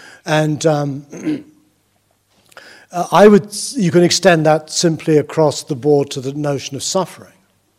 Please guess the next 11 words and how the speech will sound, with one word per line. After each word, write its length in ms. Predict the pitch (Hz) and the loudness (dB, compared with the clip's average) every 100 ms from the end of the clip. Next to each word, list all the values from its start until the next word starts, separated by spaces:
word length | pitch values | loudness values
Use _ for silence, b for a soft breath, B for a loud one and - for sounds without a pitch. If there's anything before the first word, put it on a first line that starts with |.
| _ _ _ _ _ _ - | _ _ _ _ _ _ -6
That 100 | 151 | 0
what 300 | 156 190 - | 4 4 4
prompts 360 | 190 180 151 | 4 4 2
you 60 | 151 | -4
to 100 | 135 | -6
practice 640 | - 196 202 117 143 127 175 | -2 0 0 -2 -8 -6 -6
is 200 | 127 151 | -6 -2
your 300 | 147 147 165 | 0 0 -4
encounter 1120 | 143 127 _ _ _ _ - 165 170 - 139 | -8 -10 _ _ _ _ -6 0 0 0 -4
with 160 | 123 | -4
suffering. 640 | - - 151 - 123 - | -4 -2 -2 -4 -18 -20